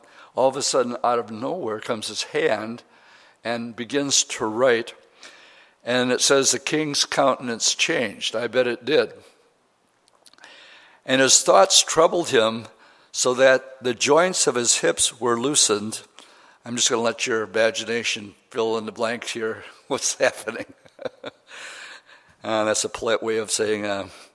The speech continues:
he needed some adult Pampers, I guess.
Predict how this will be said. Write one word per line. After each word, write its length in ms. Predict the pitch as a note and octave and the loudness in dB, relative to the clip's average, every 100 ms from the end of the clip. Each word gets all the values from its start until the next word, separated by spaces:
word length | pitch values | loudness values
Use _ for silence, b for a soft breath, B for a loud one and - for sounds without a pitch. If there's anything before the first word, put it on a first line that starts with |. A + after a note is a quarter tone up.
| b b b b b b b _ _ _ | b b b b b b b _ _ _
he 80 | - | -12
needed 300 | G#2+ A2+ G2+ | -6 -6 -4
some 380 | - G#2+ G2 F#2+ - G#2+ | -4 -4 -6 -12 -10 -8
adult 320 | G2+ G2+ - | -6 -6 -4
Pampers, 500 | G#2 G2+ - F#2+ - | -4 -2 -4 -8 -8
I 60 | |
guess. 320 | F#2+ F2+ F#2 | -12 -6 -4